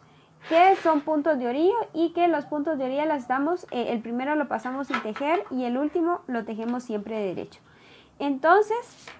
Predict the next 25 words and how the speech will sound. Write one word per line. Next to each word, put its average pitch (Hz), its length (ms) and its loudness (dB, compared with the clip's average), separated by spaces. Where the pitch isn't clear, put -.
el 247 140 -2
primer 262 360 0
punto 381 340 2
sencillamente 294 640 -2
lo 294 100 2
pasamos 277 420 -2
sin 330 140 0
tejer 370 340 0
y 370 320 6
a 320 160 10
partir 294 420 4
del 349 160 6
siguiente 294 420 -2
punto 339 320 0
vamos 302 300 0
a 269 100 -4
tejer, 269 560 -4
eh, 233 380 -4
puntos 285 360 0
de 311 100 0
revés 302 340 0
como 302 220 0
venimos 226 400 -2
tejiendo, 294 520 -4
pero 330 460 6